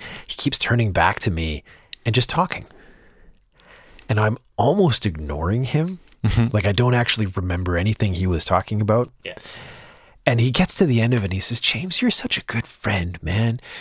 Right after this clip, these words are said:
Speaker 1: You're so easy to talk to and you listen so well." <laughs> And I remember thinking, "Wait,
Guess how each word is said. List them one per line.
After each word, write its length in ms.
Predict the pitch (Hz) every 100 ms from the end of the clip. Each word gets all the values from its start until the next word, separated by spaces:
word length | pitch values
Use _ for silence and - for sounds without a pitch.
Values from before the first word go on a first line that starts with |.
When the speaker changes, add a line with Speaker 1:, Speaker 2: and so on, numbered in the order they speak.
| -
Speaker 1:
You're 120 | 131
so 240 | 135 247 -
easy 260 | 147 139
to 100 | 120
talk 360 | 101 - 143 -
to 460 | - 139 131 127 127 - - -
and 140 | 104
you 100 | 113
listen 360 | 131 214 - 135
so 220 | - 120
well." 560 | 123 104 113 113 110 117
<laughs> 360 | - - - -
And 80 | 120
I 20 |
remember 280 | 123 131 123
thinking, 320 | - 127 113
"Wait, 200 | 104 113